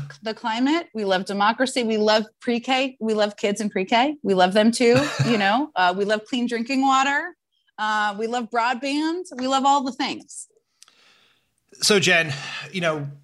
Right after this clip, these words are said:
Speaker 1: president ran on a unity message. He talked about working with Republicans, act-, has had a-,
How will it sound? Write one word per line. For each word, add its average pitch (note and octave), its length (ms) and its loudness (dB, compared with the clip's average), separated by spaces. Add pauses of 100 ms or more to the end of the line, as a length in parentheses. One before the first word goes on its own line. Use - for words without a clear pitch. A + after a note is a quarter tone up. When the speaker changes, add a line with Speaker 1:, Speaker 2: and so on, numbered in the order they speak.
(360)
Speaker 1:
president G3+ 380 4
ran D3+ 220 6
on C3 100 2
a A#2+ 60 -2
unity F3+ 400 2
message. D3+ 640 2
He A#2 400 -6
talked C3+ 220 -2
about A2+ 260 -8
working C3 200 -2
with A#2+ 40 -8
Republicans, C#3+ 640 0
act-, - 280 -8
has B2+ 200 -2
had A2 300 -4
a-, A#2+ 120 -10